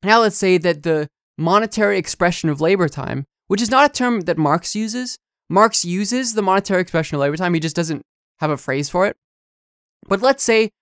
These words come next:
the monetary expression of labor time is zero point five dollars an hour. The monetary expression of labor time essentially just meaning the amount of value that labor on average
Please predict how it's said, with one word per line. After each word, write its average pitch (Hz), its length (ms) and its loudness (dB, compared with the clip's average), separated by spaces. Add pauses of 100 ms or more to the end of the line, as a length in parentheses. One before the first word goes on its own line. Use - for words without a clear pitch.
(160)
the 160 60 -6
monetary 185 340 0
expression 170 320 -4
of 151 60 -4
labor 190 200 0
time 143 360 -6 (280)
is 147 280 -2 (220)
zero 202 220 2
point 202 280 2
five 160 260 2
dollars 139 340 0
an 139 80 -4
hour. 120 280 -8 (260)
The 156 80 0
monetary 202 380 4
expression 170 420 -2
of 143 80 -2
labor 147 200 2
time 131 300 0 (220)
essentially 202 440 0
just 156 220 -4
meaning 147 340 0 (200)
the 151 80 4
amount 180 240 6
of 165 100 0
value 147 460 2 (320)
that 143 220 -2
labor 156 400 4
on 143 120 2
average 135 460 0